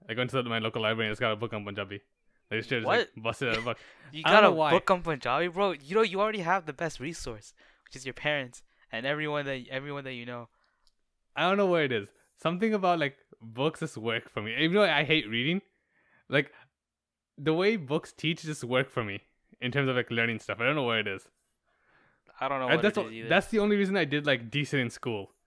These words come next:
Speaker 1: It's not because I was smart, but just 'cause the way schools teach is, works for the way I learn. That's
Speaker 2: Nah,
Speaker 1: it.
Speaker 2: bro, you're smart. And also,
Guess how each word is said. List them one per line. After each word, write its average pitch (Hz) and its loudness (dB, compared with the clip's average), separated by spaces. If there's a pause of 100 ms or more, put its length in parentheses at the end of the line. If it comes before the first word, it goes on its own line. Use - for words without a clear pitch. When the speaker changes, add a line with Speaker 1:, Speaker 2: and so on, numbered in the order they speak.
(360)
Speaker 1:
It's 143 0
not 170 2
because 185 2
I 143 4
was 131 0
smart, 120 -2 (340)
but 139 -4
just 175 0
'cause 196 2
the 170 0
way 175 4
schools 160 2
teach - 0 (360)
is, 147 -2
works 156 4
for 170 -2
the 151 4
way 147 6
I 120 4
learn. 101 0 (280)
That's 117 2
Speaker 2:
Nah, 110 0
Speaker 1:
it. 104 -6
Speaker 2:
bro, 123 -2
you're 131 -6
smart. 113 -8
And 143 -2
also, 185 4